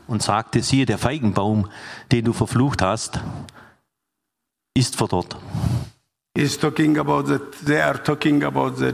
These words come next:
Speaker 2: dryness, that it's dried to the root.
Speaker 1: Sie sprachen, dass der Baum bis zur Wurzel verdorrt war.
Speaker 2: What does Jesus answered?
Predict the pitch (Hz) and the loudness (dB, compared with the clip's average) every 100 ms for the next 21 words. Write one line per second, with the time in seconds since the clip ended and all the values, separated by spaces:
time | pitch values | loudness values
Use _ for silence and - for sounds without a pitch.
0 | 117 131 135 143 143 143 139 135 127 - | -4 0 2 2 2 0 -2 -2 -4 -8
1 | - - - - - - _ 135 139 139 | -14 -10 -10 -12 -20 -20 _ 2 2 2
2 | 131 127 - - 160 143 135 139 135 135 | -2 -6 -10 -2 0 2 0 0 -2 -2
3 | - - _ _ _ _ _ _ _ _ | -10 -18 _ _ _ _ _ _ _ _
4 | _ _ _ _ - 123 - 101 117 117 | _ _ _ _ -2 2 4 4 2 2
5 | 107 98 107 92 101 117 120 - 147 - | 0 0 -2 0 0 0 0 0 -2 0
6 | - 104 127 - 101 - 92 98 92 87 | 0 2 0 -2 -2 0 0 0 -2 0
7 | 80 82 - - - - - - _ _ | 0 -2 -4 -4 -4 -4 -8 -14 _ _
8 | _ _ _ _ _ _ - 143 135 139 | _ _ _ _ _ _ -2 0 0 -2
9 | 127 139 139 147 170 165 165 135 117 110 | 0 -2 0 2 2 0 0 -2 -4 -10